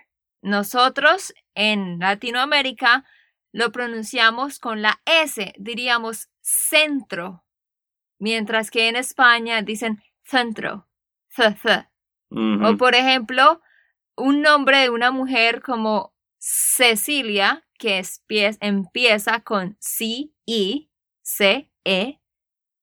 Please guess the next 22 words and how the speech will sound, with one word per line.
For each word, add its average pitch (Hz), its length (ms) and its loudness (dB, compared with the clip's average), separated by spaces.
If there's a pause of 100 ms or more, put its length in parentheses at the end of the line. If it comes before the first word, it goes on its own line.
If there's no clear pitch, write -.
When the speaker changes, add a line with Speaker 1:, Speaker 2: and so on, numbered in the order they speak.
(160)
Speaker 1:
En 262 200 2
Latinoamérica 302 800 0
lo 226 140 -6
pronunciamos 208 840 -6
como 190 500 -10 (340)
con 202 280 -6
una 226 400 0
S, - 380 -10
so, 190 500 -8 (180)
Cecilia. 226 1000 -2 (580)
Pero 262 400 4
en 233 140 -2
España 226 540 0
dicen 220 500 -6 (200)
Cecilia. 214 920 -2 (400)
Y, 254 300 2
por 233 260 2
ejemplo, 226 440 0
la 240 140 4
palabra 202 560 2
carrot. 240 640 0 (800)
Nosotros 233 840 2